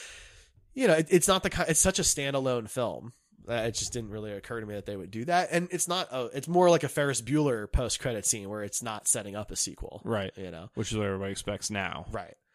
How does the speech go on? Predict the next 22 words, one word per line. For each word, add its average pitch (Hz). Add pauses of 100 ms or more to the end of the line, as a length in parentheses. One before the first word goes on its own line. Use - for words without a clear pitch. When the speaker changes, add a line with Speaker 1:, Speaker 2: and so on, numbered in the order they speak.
(100)
Speaker 1:
So 143
then 147
this 165
is 190
my 160
final 160
question 143
that 120
I 117
have 131
for 104
you. 85 (1080)
Given 165
the 190
state -
of 131
the 135
D 127
C 165
E 151 (100)
U 143
today, 110